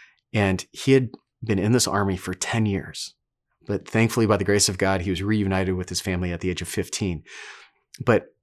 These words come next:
only God knows what he saw and did in that ten-year period. And, and he asked me in that moment, "Can God forgive me my sins?" And he asked that because he believed that some of the things that he had done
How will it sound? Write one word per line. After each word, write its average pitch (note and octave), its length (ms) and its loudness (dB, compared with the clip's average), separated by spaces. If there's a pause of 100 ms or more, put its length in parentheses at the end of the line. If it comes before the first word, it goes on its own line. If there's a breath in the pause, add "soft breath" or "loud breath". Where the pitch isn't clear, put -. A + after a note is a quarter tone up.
only C#3+ 260 6
God A2+ 340 6
knows F#2+ 280 0
what F#2+ 180 -4
he C3 140 0
saw G#2+ 480 6
and F#2 220 -6
did F#2 400 0 (180)
in F#2+ 140 -2
that F2+ 200 -4
ten-year G2 400 0
period. E2+ 520 -6 (720 soft breath)
And, G#2 180 0
and G2 140 -2
he C3+ 200 8
asked C3 260 6
me A2+ 80 4
in G2 60 2
that F#2+ 140 0
moment, E2+ 400 -4 (640)
"Can G#2 160 -2
God F#2+ 280 0
forgive F#2 420 -4
me E2+ 140 -2
my E2 180 -2
sins?" - 560 -2 (760)
And A2 120 2
he A2 140 2
asked D3+ 320 4
that G2 260 -2
because - 1000 2 (640)
he - 220 2
believed B2 380 6
that - 340 0
some A#2+ 200 2
of C3+ 60 6
the C3 60 4
things B2 220 0
that A2 120 0
he A#2+ 100 2
had B2+ 120 2
done F2 320 -4